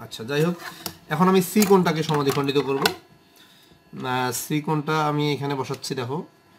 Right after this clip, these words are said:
যে কোনো একটা ব্যাসার্ধ নিচ্ছি, নিয়ে একটা বৃত্তচাপ আঁকবো এখানে। দেখো এইভাবে একটা বৃত্তচাপ আঁকবো,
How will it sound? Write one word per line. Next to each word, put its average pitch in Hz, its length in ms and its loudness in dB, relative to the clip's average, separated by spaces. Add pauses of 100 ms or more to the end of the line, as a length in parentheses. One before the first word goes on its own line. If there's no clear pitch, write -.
(320)
যে 135 220 -2
কোনো 143 160 0
একটা 139 200 -6
ব্যাসার্ধ 127 300 -4 (100)
নিচ্ছি, 127 320 -8
নিয়ে 135 280 -6
একটা 131 220 -8
বৃত্তচাপ 117 420 -8
আঁকবো 110 220 -10
এখানে। 113 260 -10
দেখো 98 160 -14 (180)
এইভাবে 131 280 -4
একটা 127 180 -8
বৃত্তচাপ 120 420 -8
আঁকবো, 117 180 -10